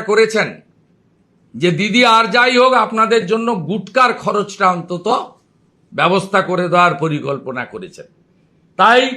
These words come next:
প্রথম প্রশ্ন আমি করি রাজ্য সরকারকে,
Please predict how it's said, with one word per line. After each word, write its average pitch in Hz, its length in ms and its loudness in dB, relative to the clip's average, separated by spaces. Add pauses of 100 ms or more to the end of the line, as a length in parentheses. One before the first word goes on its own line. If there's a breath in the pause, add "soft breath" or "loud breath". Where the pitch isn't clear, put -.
(1000)
প্রথম 220 320 4 (140)
প্রশ্ন 247 300 0 (180)
আমি 233 140 -2 (120)
করি 220 200 6
রাজ্য 185 360 2
সরকারকে, 151 560 -4